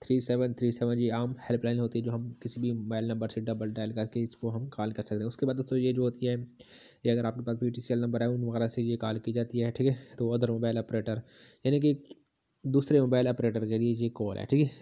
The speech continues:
तो दूसरे मोबाइल ऑपरेटर भी बहुत सारे होते हैं क्योंकि, हम्म, ईजी पैसा के जो ऐप्स है वो <laughs> और लोग भी यूज़ कर रहे होते हैं। जायज़ कैश के ऊपर भी,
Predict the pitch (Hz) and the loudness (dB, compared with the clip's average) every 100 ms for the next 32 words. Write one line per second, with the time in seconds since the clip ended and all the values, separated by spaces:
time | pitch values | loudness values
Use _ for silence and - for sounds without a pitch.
0 | - 127 135 151 139 139 139 139 135 139 | 0 2 2 2 2 4 4 4 2 2
1 | 127 120 123 135 127 123 123 123 131 127 | 0 -2 0 2 2 0 -2 2 0 0
2 | - - - _ 131 127 117 - 127 123 | -16 -20 -20 _ -6 -6 -6 0 2 4
3 | 120 123 123 120 120 117 117 120 120 117 | 2 2 0 2 4 2 2 0 2 2
4 | 117 117 135 117 113 127 120 120 120 120 | 0 0 2 2 2 0 4 4 4 2
5 | 120 120 113 113 113 117 113 113 113 113 | 2 0 0 2 2 2 -2 0 2 2
6 | 117 117 117 - 120 117 117 120 127 | 0 0 0 -2 -4 -2 0 -2 -2